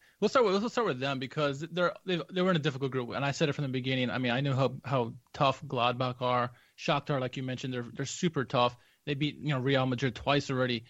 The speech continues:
in the Champions League, and who would have thought at this point, after five match days, that Real and Inter would be bottom two teams in the group?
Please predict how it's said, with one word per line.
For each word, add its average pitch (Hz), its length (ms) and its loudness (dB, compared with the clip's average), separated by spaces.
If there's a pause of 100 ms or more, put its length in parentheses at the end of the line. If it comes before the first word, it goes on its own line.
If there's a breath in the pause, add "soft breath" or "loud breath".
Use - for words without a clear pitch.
(180 soft breath)
in 135 100 -2
the 120 40 -4
Champions 135 440 -2
League, 131 200 -2
and 139 320 -6
who 151 120 4
would 175 120 8
have 143 100 6
thought 147 220 4
at 123 140 -2
this 143 160 0
point, 131 240 -2
after 120 160 -4
five 127 280 0
match 123 280 -2
days, 117 220 -2
that 117 100 0
Real 127 400 0
and 120 100 -6
Inter 127 240 -8
would 123 100 -6
be 123 120 -4
bottom 120 340 0
two 120 140 -4
teams 117 280 -2
in 107 80 -2
the 110 60 -2
group? 117 260 0